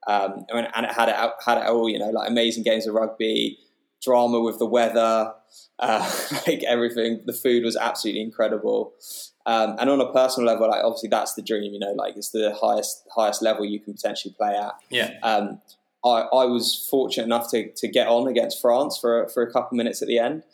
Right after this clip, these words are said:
Speaker 1: Um, but I had to be pretty realistic, knowing that our best player, potentially the best player who's ever played for the U S, um, A J McGinty, was the ten ahead of me. Um, and the fact that Will Hooley was starting fullback and could cover ten,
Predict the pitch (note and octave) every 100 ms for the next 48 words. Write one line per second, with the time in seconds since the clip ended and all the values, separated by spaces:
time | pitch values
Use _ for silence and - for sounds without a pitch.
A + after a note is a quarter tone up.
0 | _ _ - A2+ A2 G#2+ A2 A#2+ A#2+ -
1 | A2+ - G2+ A2 G#2+ A2 - G2+ A2 A2
2 | G#2+ G#2 G#2 G2+ - _ _ _ _ _
3 | _ _ - A#2 G#2+ B2 G#2+ - A#2+ G#2+
4 | G#2 - B2 A2+ - G#2 G#2+ - - A2
5 | G#2 F#2 G#2+ G#2+ A2 G2+ - - G#2 G#2
6 | G#2 - - - _ G#2+ G2 G2 G2+ -
7 | A2+ G#2+ G2 G2 G#2+ G#2 G2 G2+ G2 -
8 | A2+ G#2 G#2 - G#2 G2+ G2+ G2 G#2 G2
9 | A2 - _ _ _ _ G2+ G2+ F#2+ F#2+
10 | G#2 G#2 G2+ G#2 G#2 G2 G#2+ G#2+ G#2 G2+
11 | G2+ G2+ - - - - G2+ G2+ - G#2+
12 | G#2+ G2+ G2+ G#2+ G2 - G#2 G#2 - G#2
13 | G#2